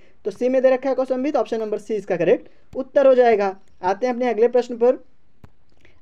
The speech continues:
अगला प्रश्न आपसे पूछ रखा है कि पातालपुरी मंदिर, कौन सा बच्चों? पातालपुरी मंदिर,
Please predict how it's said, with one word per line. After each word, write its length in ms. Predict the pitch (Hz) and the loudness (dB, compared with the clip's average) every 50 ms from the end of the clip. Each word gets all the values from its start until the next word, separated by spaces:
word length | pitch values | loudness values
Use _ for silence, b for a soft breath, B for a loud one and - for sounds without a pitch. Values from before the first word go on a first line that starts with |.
| - | -4
अगला 220 | 233 220 247 277 302 | -2 2 2 2 2
प्रश्न 280 | 302 320 311 311 277 | 0 -2 -4 -4 -6
आपसे 220 | 240 220 220 - 240 | -6 -6 -4 -4 -4
पूछ 260 | - 214 196 180 175 | 0 0 -2 -2 -2
रखा 200 | 165 - - 180 | -6 -4 -4 -4
है 80 | 208 262 | -2 -2
कि 80 | 277 | -4
पातालपुरी 680 | - - 220 214 214 214 226 233 262 262 - 262 240 262 | -4 -4 -2 -2 0 0 0 0 -2 -2 -4 -6 -4 -4
मंदिर, 400 | 247 214 190 180 160 160 - - - - | -4 -2 -2 -2 -2 -4 -4 -8 -12 -8
कौन 160 | - 202 233 | -6 -6 -2
सा 100 | 233 247 | -2 0
बच्चों? 320 | 226 226 226 - 254 277 339 381 b b b b b b | -2 -2 -2 -4 -8 -8 -8 -10 b b b b b b
पातालपुरी 720 | 214 208 208 208 226 214 233 233 220 214 214 220 262 311 440 - - - | -2 -2 -2 0 2 2 2 2 0 -2 -4 -4 -4 -6 -6 -8 -14 -6
मंदिर, 380 | 208 214 214 202 180 156 156 | -4 -2 -2 -2 -2 -4 -6